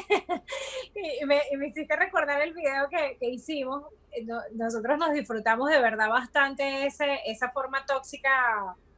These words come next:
y luego mostrar esa forma en la que, en la que se puede hacer diferente y una forma más saludable para mantener una relación.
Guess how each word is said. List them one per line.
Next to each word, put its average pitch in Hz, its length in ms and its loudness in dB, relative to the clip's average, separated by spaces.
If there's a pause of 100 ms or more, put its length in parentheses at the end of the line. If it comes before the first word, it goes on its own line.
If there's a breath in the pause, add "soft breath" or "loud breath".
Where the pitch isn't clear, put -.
(280)
y 233 160 2
luego 226 400 4
mostrar 247 520 2
esa 262 260 2
forma 262 380 2
en 269 80 -2
la 254 160 0
que, 202 220 -4
en 208 100 -6
la 208 100 -4
que 208 100 -8
se 208 160 -4
puede 214 240 2
hacer 240 320 2
diferente 226 680 0
y 220 60 0
una 214 140 -2
forma 247 280 -2
más 254 180 0
saludable 220 440 2
para 247 200 4
mantener 196 420 -6
una 240 120 -4
relación. 254 520 0